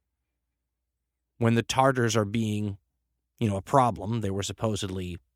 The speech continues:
you know, historians have estimated three hundred and fifty thousand members of the Tartar tribe. When they're becoming a problem, the Chinese enlist Genghis Khan's help, supposedly, to help break their power. They will continually interfere in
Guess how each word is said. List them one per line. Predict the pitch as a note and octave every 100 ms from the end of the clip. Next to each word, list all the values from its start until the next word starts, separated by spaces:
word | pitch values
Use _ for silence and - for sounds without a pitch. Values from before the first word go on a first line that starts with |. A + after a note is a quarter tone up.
| _
you | -
know, | F#2+
historians | G2+ A2+ G#2 F#2+
have | F#2+
estimated | F#2 F#2+ F2+
three | - B2 A#2
hundred | A2 G#2
and | G2 G2
fifty | B2 G#2 G#2+
thousand | F#2+ - A2 A2+ G#2+ F#2 F#2 A#2 - _
members | A2+ A2+ B2 G#2+ G2+
of | F#2
the | G2+
Tartar | - G#2 F#2+
tribe. | - F#2 G2+ A#2 - -
When | C#3
they're | D#3+ G3
becoming | F#3+ E3 E3 C#3+
a |
problem, | B2+ C#3+ G#2+ A2+ D#3
the |
Chinese | C3+ B2+ B2 A#2+ B2 B2+
enlist | A#2 A#2+ -
Genghis | A#2+ A#2+ B2 -
Khan's | B2+ B2 B2
help, | A3 D3 - -
supposedly, | - - G#2 - G2+ F2+ F#2 F#2 G#2+ E3+ _ _ _ -
to |
help | G#2+ C#3 -
break | F3 E3
their | - F#2+
power. | - F2+ - A#2+ _ _ _ _ _ _ _ _ _ _ _ _ A2
They | A2
will | A2 G#2+
continually | A2+ G#2+ - B2+ B2 A#2+ A#2+ -
interfere | B2+ B2 A#2 - G#2 G#2
in | G2 G2